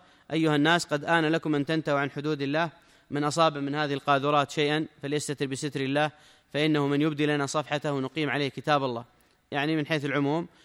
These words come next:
أنه من أظهر ما في باطنها قمنا عليه كتاب الله، وكتاب الله القتل للزنديق. وقال عمر بن الخطاب في خطبته الشهيرة، رواه البخاري:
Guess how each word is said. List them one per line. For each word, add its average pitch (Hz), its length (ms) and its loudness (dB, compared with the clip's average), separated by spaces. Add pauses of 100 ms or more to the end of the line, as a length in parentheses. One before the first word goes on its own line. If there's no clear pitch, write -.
(240)
أنه 156 180 2
من 170 180 4
أظهر 156 300 6
ما 151 160 2
في 139 100 -2
باطنها 147 360 0
قمنا 151 300 4
عليه 147 160 2
كتاب 127 320 -6
الله، - 140 -12
وكتاب 190 380 4
الله 185 160 6
القتل 190 380 0 (380)
للزنديق. 147 580 0 (2000)
وقال 165 360 6
عمر 160 200 6
بن 147 60 2
الخطاب 156 380 4
في 143 80 -2
خطبته 147 400 -2
الشهيرة، 147 460 2
رواه 147 220 6
البخاري: 151 500 0